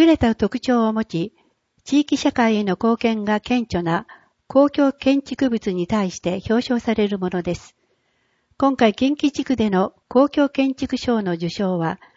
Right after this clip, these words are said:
市立吹田サッカースタジアムなどを含む六施設で、奈良県からは唯一の受賞となりました。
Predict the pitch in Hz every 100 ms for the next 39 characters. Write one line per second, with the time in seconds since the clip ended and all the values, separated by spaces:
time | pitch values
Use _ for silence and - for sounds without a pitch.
0 | _ _ _ - - _ - 302 269 -
1 | 220 233 - - - 302 - 311 294 254
2 | 254 _ 294 277 - 302 254 233 196 190
3 | 196 185 170 165 - 214 175 175 - -
4 | _ 196 - 285 294 - 208 - 165 170
5 | - - _ _ - 233 294 - 240 220
6 | 220 190 196 208 - 214 302 269 226 220
7 | 214 247 - 202 240 233 233 202 190 185
8 | 190 - 180 -